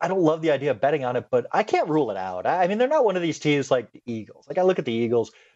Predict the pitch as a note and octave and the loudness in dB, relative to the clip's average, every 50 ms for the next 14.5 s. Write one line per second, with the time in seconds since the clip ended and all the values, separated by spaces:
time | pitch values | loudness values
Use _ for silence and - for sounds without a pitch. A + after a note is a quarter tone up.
0 | _ _ - - - - B2+ A#2 - B2 A2+ A2+ A2 G#2 G#2 G2 - - G#2+ G#2 | _ _ 0 0 0 0 -2 -4 -2 -2 -4 -2 -2 -4 -6 -6 -6 -4 -6 -4
1 | F#2+ - G#2+ G#2 G2+ - A2 G#2+ G2+ G2 C3+ - - - - F3+ F#3 E3 G3+ A#3 | -4 -2 -4 -4 -2 -2 -4 -4 -2 -2 -2 -2 -2 -2 0 2 2 2 2 0
2 | B3 G#3 D3+ C3 D#3 D#3+ D#3 C#3 C3+ - - D#3 - C#3+ C#3+ C#3 A2+ - - _ | -2 -2 -2 0 0 0 0 -2 -6 -4 -4 -4 -4 -2 -2 -2 -2 -4 -8 _
3 | _ - A2+ G#2 F2 _ _ _ _ - B2 B2+ A#2+ C3 - - F3+ B2+ G#2 F#2+ | _ -12 -12 -12 -12 _ _ _ _ -10 -6 -4 -4 -4 -2 0 -2 0 -2 -4
4 | F#2 A#2+ A#2+ A#2+ G#2+ - A2+ A2 - - - _ _ _ _ _ _ _ _ - | -4 -2 -4 -2 -4 -4 -8 -10 -12 -16 -20 _ _ _ _ _ _ _ _ -4
5 | F3 C4 D#4+ C#4 G3+ G3 G3 A3 C3 - - C3 A#2 A2+ G#2 G#2+ G#2 G2+ F#2+ - | -4 -2 -2 0 0 0 0 -2 -4 -2 -2 -2 -2 -2 -4 -8 -8 -8 -8 -6
6 | G#2+ G2+ - G#2 G#2 G#2 G#2 G2+ A#2 D#3 F#3 F#3 E3 - E3 D3 D3 C#3 C#3 C3 | -6 -6 -4 -2 -2 0 2 2 0 0 0 -4 -2 0 2 2 2 2 2 0
7 | C3 B2+ B2 B2 A2+ - - _ _ _ _ _ - - B3 A3 G3 G3 G3+ G#3+ | 2 2 0 0 -2 -6 -12 _ _ _ _ _ 2 4 4 4 4 0 -4 -6
8 | A3 G#3+ F#3+ F#3 F3+ A3 C4 D#4+ C#4 A3 G#3 - D3+ - D#3 C#3 - C#3 A#2+ - | -4 -2 0 0 0 2 2 2 2 2 -2 -4 -2 -2 -2 -2 -2 -6 -6 -2
9 | A#2 A#2 A2 A2 - - - G#2 G2+ - _ - F#2 - - - - F#2 F2 F#2 | -2 -2 -2 -4 -8 -10 -8 -8 -8 -8 _ -16 -16 -12 -10 -8 -8 -6 -6 -6
10 | F#2 G2+ A#2+ B2 A#2+ A#2+ B2 C3 B2+ A#2+ A#2+ A#2+ - _ _ _ _ _ _ - | -2 0 0 2 2 0 0 -2 -2 -2 -2 -4 -4 _ _ _ _ _ _ -2
11 | D3+ E3 D#3 - E3 E3 D#3+ D#3+ C#3+ C#3 C3+ C3 A2 A2 G#2+ G2 G2+ G#2 - C3+ | -2 -2 -2 -4 -4 -2 0 0 2 2 2 0 -2 -6 -10 -10 -10 -6 -2 0
12 | D#3 D3+ - D#3+ D3 - - C#3+ C#3 B2 B2+ C3 A#2 C#3 A#2+ - - B2+ B2+ B2 | 0 2 2 0 0 -2 -6 -6 -6 -4 -4 -2 -2 -2 -2 0 -2 -2 -2 -2
13 | B2 B2 A#2+ A2+ - - C3 B2+ A2+ A2 G2+ G#2 G2 F#2 - B2 D3 E3+ E3+ D3 | -2 -2 -4 -4 -2 0 0 0 0 0 -2 -4 -4 -4 0 0 0 0 0 -4
14 | - - - G2 - - - - - _ | -6 -8 -12 -12 -12 -14 -20 -20 -20 _